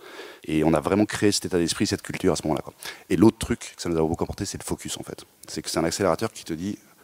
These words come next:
mon gars, c'est le, ce qu'il appelle le one metric that matters. Donc, on va suivre un seul truc. Et toutes les semaines, ce truc-là doit s'améliorer. Donc nous, c'était le M R R, donc le, les revenus. Et toutes les semaines, les gars, faut faire dix pour cent de croissance.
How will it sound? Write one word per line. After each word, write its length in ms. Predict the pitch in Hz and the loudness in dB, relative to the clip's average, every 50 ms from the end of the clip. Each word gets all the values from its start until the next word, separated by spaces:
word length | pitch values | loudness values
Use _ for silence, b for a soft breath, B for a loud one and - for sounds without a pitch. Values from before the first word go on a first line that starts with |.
| b b | b b
mon 80 | - 87 | -2 2
gars, 260 | 85 92 92 95 - | 2 4 4 2 0
c'est 180 | - - - 92 | -2 -4 -4 0
le, 240 | 80 82 78 73 71 | 0 2 0 0 -2
ce 160 | - - - | -4 -8 -4
qu'il 80 | - 95 | -4 -2
appelle 140 | - 90 | -2 0
le 80 | 90 87 | 0 2
one 240 | 87 92 92 98 98 | 4 4 4 4 4
metric 340 | 92 92 - - 98 92 87 | 0 0 -2 -4 -6 -2 0
that 120 | 85 73 - | -2 -2 -2
matters. 480 | 85 69 - - - - - - - - _ b b b b b b | -6 -6 -6 -8 -10 -10 -12 -14 -16 -16 _ b b b b b b
Donc, 160 | b 76 67 - _ _ _ _ - - | b -6 -6 -6 _ _ _ _ -8 -2
on 40 | 92 | -2
va 100 | 80 78 | 0 0
suivre 180 | - 123 - - _ _ - | 0 -4 -8 -12 _ _ -2
un 80 | 127 | 0
seul 160 | - - 113 | 4 4 2
truc. 320 | - - 78 73 - - - _ _ _ - | 2 2 -4 -4 -6 -10 -20 _ _ _ -16
Et 60 | - - | -4 2
toutes 160 | - - - | 2 4 4
les 40 | 117 | 4
semaines, 220 | - - - 92 92 | 0 2 2 2 2
ce 100 | - 104 | 2 -2
truc-là 280 | - 95 - - 82 | -4 -4 0 0 0
doit 80 | - 78 | 0 0
s'améliorer. 400 | - 78 78 76 76 73 - - _ _ _ _ _ - - | -2 -2 -2 -2 -2 -4 -4 -6 _ _ _ _ _ -16 -14
Donc 140 | - - - | -10 -6 -4
nous, 60 | 113 | -2
c'était 240 | - 95 - 107 98 | 0 0 2 4 4
le 80 | 87 | 4
M 80 | 82 82 | 4 4
R 140 | 78 69 65 | 2 0 -2
R, 160 | 64 - - - | -4 -8 -12 -12
donc 160 | - 82 78 - | -12 -12 -10 -8
le, 100 | 73 78 - | -8 -8 -6
les 80 | 80 78 | -6 -6
revenus. 240 | - 73 69 64 - _ B B B B B B B B B B B - | -6 -8 -10 -12 -16 _ B B B B B B B B B B B -20
Et 20 | - _ | -16 _
toutes 160 | - - - | -10 -8 -6
les 60 | - | -6
semaines, 220 | - - 92 87 90 | -4 0 2 2 4
les 80 | 82 | 4
gars, 180 | 76 76 71 - | 4 4 2 2
faut 140 | - - 92 | 2 2 4
faire 160 | - 92 76 | 4 4 2
dix 160 | 76 80 90 - | 0 0 4 4
pour 140 | - - | 4 4
cent 80 | - - | 4 -2
de 40 | - | -6
croissance. 440 | - - - - - - - - | -8 -10 -12 -12 -14 -16 -18 -18